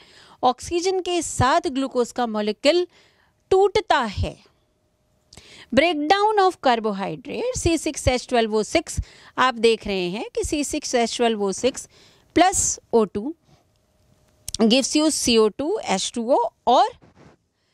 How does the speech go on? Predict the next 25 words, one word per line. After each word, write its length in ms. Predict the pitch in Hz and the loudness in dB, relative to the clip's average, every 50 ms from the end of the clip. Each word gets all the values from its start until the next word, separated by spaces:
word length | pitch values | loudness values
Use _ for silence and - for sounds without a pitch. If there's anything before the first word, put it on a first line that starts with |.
| _ _ _ - | _ _ _ -4
एनर्जी। 420 | 392 440 466 440 381 262 233 202 - _ _ _ _ _ _ _ _ _ _ _ _ _ _ _ _ _ _ _ _ _ _ _ _ _ _ _ - | -2 0 0 0 0 -2 -4 -10 -14 _ _ _ _ _ _ _ _ _ _ _ _ _ _ _ _ _ _ _ _ _ _ _ _ _ _ _ 2
तो 140 | 453 494 440 | 4 4 4
ये 340 | 330 269 294 339 403 466 453 466 | 4 2 2 2 2 2 2 2
जो 100 | 466 440 | 2 2
ऊर्जा 300 | 381 339 277 240 277 269 | 2 0 0 0 0 0
है 320 | 240 214 202 233 247 247 | 0 -2 -4 -4 -4 -4
ये 140 | 240 240 285 | -4 -6 -8
तभी 500 | - _ - 220 202 185 - - 359 427 | -8 _ -6 -6 -6 -4 0 0 2 2
निकलती 580 | 440 415 302 311 285 262 226 - 247 233 214 190 | 2 0 0 0 0 0 0 -6 -6 -6 -4 -4
है 300 | 180 185 208 247 302 - - _ _ _ _ _ _ 214 | -4 -2 -2 -2 -2 -4 -8 _ _ _ _ _ _ -2
जब 240 | 196 294 311 - - | 0 0 0 0 -4
ऑक्सीडेशन 800 | - 202 185 - - - - 214 180 202 202 202 - 247 233 208 | -4 -4 -4 -4 -6 -6 -6 -2 0 0 0 0 -2 -4 -6 -4
हो। 240 | 208 240 240 285 - _ _ _ _ _ _ _ _ _ _ _ _ _ _ _ _ _ _ - - - - - - - - - - - - - _ - - | -4 -6 -6 -6 -10 _ _ _ _ _ _ _ _ _ _ _ _ _ _ _ _ _ _ -20 -20 -20 -20 -20 -20 -20 -20 -20 -20 -20 -20 -20 _ -2 2
अब 280 | 277 330 381 370 392 480 508 453 - - - - - | 2 2 2 4 4 4 4 2 -2 -10 -18 -4 0
ये 340 | 262 226 240 330 392 453 466 - | 2 4 6 6 6 4 4 4
जो 140 | 440 415 359 | 4 4 4
ऑक्सीडेशन 640 | 311 - - - 285 233 240 220 - - 240 214 | 2 2 0 -2 0 0 0 0 0 -2 -4 -4
है 180 | 190 180 196 185 | -4 -4 -4 -4
पौधों 420 | - - 190 170 165 156 180 175 | -4 -2 -2 -2 -2 -2 -4 -4
में 320 | 165 160 190 240 302 370 - _ _ _ _ _ _ _ _ - | -2 0 0 0 0 -2 -4 _ _ _ _ _ _ _ _ 0
तभी 260 | 240 233 240 339 359 | 2 4 4 4 4
होगा 320 | 311 247 226 202 254 294 | 4 4 2 2 0 0
जब 180 | 302 311 285 247 | 0 0 0 0
ऑक्सीजन 500 | 226 196 - - - 226 233 254 269 269 | -2 -4 -4 -6 -6 -2 -2 -2 0 0
रहेगी। 380 | 285 269 339 349 320 - 381 | 0 2 0 -2 -2 -4 -8